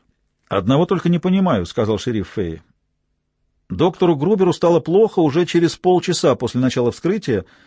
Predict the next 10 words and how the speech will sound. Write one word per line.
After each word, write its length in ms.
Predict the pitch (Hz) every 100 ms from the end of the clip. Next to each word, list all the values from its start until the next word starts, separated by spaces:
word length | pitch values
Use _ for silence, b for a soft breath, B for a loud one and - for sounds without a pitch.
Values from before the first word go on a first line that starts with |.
| b b b b _ _ _ _
а 180 | 113 131
ребята 420 | 170 196 220 202
из 120 | 170
бригады 420 | 156 196 196 185 180
коронера 540 | 226 226 185 131 110
выкопали 480 | 139 208 196 190 175
больше 300 | 175 196 175
сорока 400 | 196 208 208 143
таких 320 | 113 135 120
трупов, 360 | 165 131 82